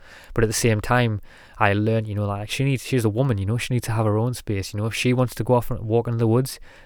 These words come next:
she has her own soul, she has her own consciousness. So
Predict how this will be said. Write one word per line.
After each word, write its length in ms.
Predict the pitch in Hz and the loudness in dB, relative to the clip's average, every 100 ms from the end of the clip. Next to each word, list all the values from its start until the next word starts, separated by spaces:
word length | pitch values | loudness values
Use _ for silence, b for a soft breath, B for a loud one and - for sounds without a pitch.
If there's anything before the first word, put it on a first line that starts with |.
| - | -6
she 100 | - | 0
has 60 | 117 | 2
her 40 | |
own 200 | 117 120 | 4 2
soul, 340 | - 127 131 120 | 2 2 2 2
she 120 | 113 | 0
has 80 | 107 | -2
her 60 | |
own 160 | 104 104 | -2 -2
consciousness. 680 | - 120 113 - 95 92 - b b b b | -2 -4 -6 -8 -10 -10 -18 b b b b
So 460 | - 117 101 98 | -4 0 0 -2